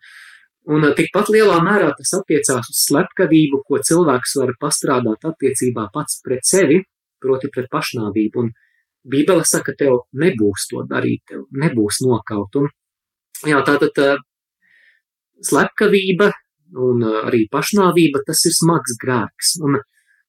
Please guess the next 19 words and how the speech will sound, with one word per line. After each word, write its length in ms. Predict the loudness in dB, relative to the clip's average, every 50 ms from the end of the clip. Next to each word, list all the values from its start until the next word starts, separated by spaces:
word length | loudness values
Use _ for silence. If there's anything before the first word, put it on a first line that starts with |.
| _ _
Bībelē, 800 | _ -14 -4 -2 0 0 2 2 4 4 4 4 4 2 0 0
vēstulē 480 | 0 0 0 0 -2 0 0 2 2 4
romiešiem 560 | 4 4 4 6 4 4 2 2 -2 -4 -2
sastajā 460 | -2 -2 -2 0 2 2 2 2 4 4
nodaļā 320 | 2 2 4 4 2 4 2 0
mēs 140 | -2 -2 -2
lasām, 320 | -2 -2 0 0 0 0 -2 -4
ka 80 | -4 -2
grēka 400 | 0 2 2 0 -2 -2 -2 0
alga 320 | 2 2 2 2 2 0
ir 100 | 0 2
nāve, 540 | 4 4 4 4 4 4 2 0 -2 -6 -10 -10 _ _ _ _ _ _ _ _ _ _
ar 160 | -10 -10 -8 -4 -2
to 80 | -2
ir 80 | -2 0
domāta 480 | 0 0 2 2 2 0 -2 -2 -2 -2
mūžīgā 480 | 0 -2 0 0 -2 -2 -2 -6 -8 -6 -4
pazušana. 640 | -4 -4 -4 -4 -10 -14 -14 -12 -10 -10 -10 -12 -14 _ _ _ _ _ _ _ _ -4
Bet 240 | 0 0 0 0